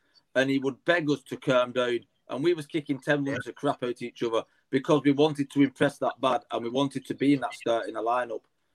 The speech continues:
Speaker 1: Do you, do you understand what I mean? That was the, the
Speaker 2: Yeah,
Speaker 1: level of commitment to
Speaker 2: definitely.
Speaker 1: where you've got your manager telling you to calm down, and you wouldn't 'cause you wanted to, you wanted
Speaker 2: Yeah.
Speaker 1: to impress, and you wanted to be select-, that was just for the reserves.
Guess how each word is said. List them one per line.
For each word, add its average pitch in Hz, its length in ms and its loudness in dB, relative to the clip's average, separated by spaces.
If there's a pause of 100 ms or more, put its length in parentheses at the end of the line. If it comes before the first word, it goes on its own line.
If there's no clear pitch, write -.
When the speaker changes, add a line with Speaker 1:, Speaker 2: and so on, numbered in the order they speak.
(220)
Speaker 1:
Do 131 80 6
you, 151 80 10
do 143 140 4
you 170 60 8
understand 165 340 0
what 165 80 2
I 170 40 2
mean? 165 160 0
That 151 200 6
was 147 100 -4
the, 143 140 -2 (100)
the 147 100 4
Speaker 2:
Yeah, 151 120 8
Speaker 1:
level 147 180 0
of 139 100 -4
commitment 147 340 -4
to - 20 -12
Speaker 2:
definitely. 151 240 6
Speaker 1:
where 156 160 6
you've 147 140 2
got 165 180 0
your 143 80 -2
manager 160 380 -2
telling 147 260 -2
you 143 80 -16
to 135 100 -20
calm 143 300 -2
down, 135 300 0 (320)
and 127 140 -2
you 127 60 -8
wouldn't 151 300 -2
'cause 120 160 -8
you 123 80 -12
wanted 156 340 -2
to, 143 160 -4
you 135 80 -2
wanted 151 280 0
Speaker 2:
Yeah. 107 80 -4
Speaker 1:
to 139 100 0
impress, 143 380 -2
and 123 120 -12
you 143 80 6
wanted 156 360 -4
to 135 140 -2 (360)
be 165 80 6
select-, 170 300 0
that 226 120 4
was 220 120 0
just 202 120 -6
for 190 80 -8
the 180 80 -4
reserves. 160 580 2